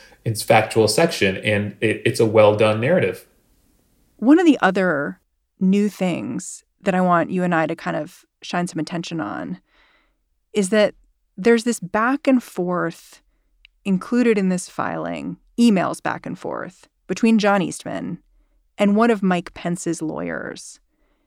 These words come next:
Speaker 2: And it stands out to me because someone who is a lawyer for Mike Pence, writing from his White House account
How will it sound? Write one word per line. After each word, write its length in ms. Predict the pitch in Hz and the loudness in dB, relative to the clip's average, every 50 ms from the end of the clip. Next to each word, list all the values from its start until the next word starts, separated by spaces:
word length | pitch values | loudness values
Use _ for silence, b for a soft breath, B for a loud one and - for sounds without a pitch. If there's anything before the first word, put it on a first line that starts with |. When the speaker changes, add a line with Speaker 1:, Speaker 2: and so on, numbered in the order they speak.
| _ _ _ _ _ _ _ _ _ _ - | _ _ _ _ _ _ _ _ _ _ 0
Speaker 2:
And 100 | - 233 | 4 4
it 60 | 262 - | 4 4
stands 260 | - - 262 226 214 | 4 2 2 4 2
out 120 | 202 196 - | 0 -2 0
to 100 | - 190 | 0 0
me 120 | 185 185 | 0 0
because 600 | 170 190 185 - 185 180 175 175 - - - - _ - | 0 -4 -4 -2 -2 -2 -2 -2 -4 -10 -12 -14 _ -12
someone 340 | - - 247 247 285 294 | -4 0 4 6 6 6
who 140 | 262 233 214 | 6 6 4
is 120 | 196 185 196 | 2 2 0
a 80 | 180 | 0
lawyer 420 | 170 160 156 156 165 170 175 175 175 | -2 -2 -2 -2 -2 0 0 -2 -4
for 200 | - - 165 165 | -4 -6 -6 -4
Mike 260 | 156 139 131 - - | -4 -6 -8 -10 -14
Pence, 440 | - - 151 143 - 143 - - - | -12 -10 -8 -8 -8 -8 -10 -12 -12
writing 360 | - 170 156 160 170 190 196 180 | -6 -4 -2 -2 0 -2 -2 -4
from 200 | - 175 160 160 | -4 -4 -6 -6
his 180 | 175 165 - | -6 -8 -10
White 260 | 165 170 165 156 151 | -8 -8 -6 -6 -6
House 300 | 160 - 160 156 - - | -8 -8 -8 -8 -8 -10
account 560 | - - - - - - - 180 - - - | -14 -14 -14 -14 -12 -12 -14 -14 -16 -18 -20